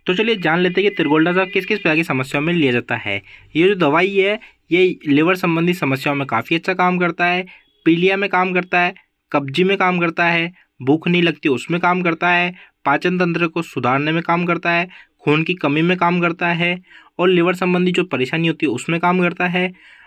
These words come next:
अगर आपको गैस बनती हो, एसिडिटी होती हो, जी मचलाता हो, अपच की शिकायत हो, खट्टी डकार हो, उसमें काफ़ी अच्छा काम करता है और शारीरिक कमजोरी को भी दूर करने में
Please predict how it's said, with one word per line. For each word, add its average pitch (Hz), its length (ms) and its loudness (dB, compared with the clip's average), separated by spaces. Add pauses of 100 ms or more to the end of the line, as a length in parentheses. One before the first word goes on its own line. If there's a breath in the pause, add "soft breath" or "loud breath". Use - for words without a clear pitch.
अगर 175 200 0
आपको 175 200 0
गैस 143 300 0
बनती 170 360 0
हो, 175 160 0 (100)
एसिडिटी 165 500 0
होती 170 340 0
हो, 170 140 2
जी 139 280 -4
मचलाता 156 480 0
हो, 165 160 0
अपच 139 360 -6
की 160 100 0
शिकायत 156 500 -2
हो, 165 140 2
खट्टी 147 400 -2
डकार 147 420 -2
हो, 170 180 0 (320 soft breath)
उसमें 180 240 0
काफ़ी 135 280 -2
अच्छा 175 200 -4
काम 180 240 0
करता 175 280 -2
है 180 240 -2 (340 loud breath)
और 180 140 -2
शारीरिक 160 440 0
कमजोरी 143 360 2
को 151 120 0
भी 175 120 2
दूर 131 240 0
करने 120 240 -2
में 185 220 -4